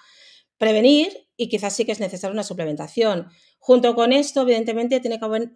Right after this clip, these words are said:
tiene que haber una buena función tiroidal. Nunca en un hipotiroidismo yo voy a decir que una persona no debe ser suplementada y sobre todo si es vegana.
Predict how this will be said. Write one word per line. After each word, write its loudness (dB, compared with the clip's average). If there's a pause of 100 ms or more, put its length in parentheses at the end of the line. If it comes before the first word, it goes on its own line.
(160)
tiene -6
que -4
haber -2
una -2
buena -4
función -6
tiroidal. -2 (340)
Nunca 6
en -6
un -6
hipotiroidismo -6
yo -4
voy -2
a -2 (640)
decir 0
que -6
una -4
persona -4
no -2
debe 0
ser -8
suplementada -4
y -12
sobre -4
todo -4
si -12
es -8
vegana. -6